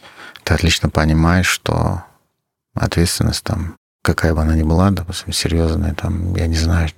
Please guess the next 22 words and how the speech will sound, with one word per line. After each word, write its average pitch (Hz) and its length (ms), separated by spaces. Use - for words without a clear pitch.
как - 200
там 87 180
люди 78 220
это - 140
воспринимают, 90 680
но 87 100
я 98 160
очень 85 220
серьезно 85 460
воспринимаю, 87 480
потому 87 280
что - 240
я 95 180
никогда 82 300
не 78 100
забуду, 76 420
как - 280
мне 80 200
пришлось - 580
прийти - 540
к - 100
семье 82 640